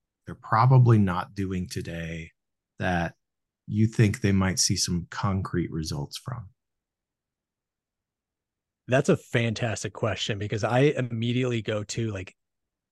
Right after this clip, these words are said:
Speaker 2: get out of your own industry. And what I mean by that is you have this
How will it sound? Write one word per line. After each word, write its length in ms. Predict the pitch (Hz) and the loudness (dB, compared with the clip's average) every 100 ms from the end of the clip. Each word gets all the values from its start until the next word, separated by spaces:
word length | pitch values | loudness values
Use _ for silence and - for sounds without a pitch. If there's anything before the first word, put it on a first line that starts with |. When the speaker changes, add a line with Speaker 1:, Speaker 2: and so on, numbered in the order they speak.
| _ _ _ _ _ _ - | _ _ _ _ _ _ 0
Speaker 2:
get 260 | 135 160 - | 2 2 0
out 220 | 123 127 | 0 2
of 80 | 113 | 0
your 160 | 113 | -2
own 160 | 104 101 | -4 -4
industry. 680 | 92 92 - - 98 - - _ _ - | -8 -8 -8 -8 -10 -12 -20 _ _ -10
And 160 | 127 120 | -4 0
what 100 | 117 | 0
I 120 | 110 | 0
mean 340 | 110 135 175 143 | 2 4 4 4
by 220 | 117 107 | 2 0
that 320 | 107 104 107 - | -2 -2 -4 -6
is 640 | 113 107 104 101 - - _ _ _ _ _ _ _ _ _ _ _ _ | -6 -4 -6 -6 -8 -10 _ _ _ _ _ _ _ _ _ _ _ _
you 160 | - 127 | -2 2
have 180 | 127 127 | 4 4
this 260 | 127 - | 2 0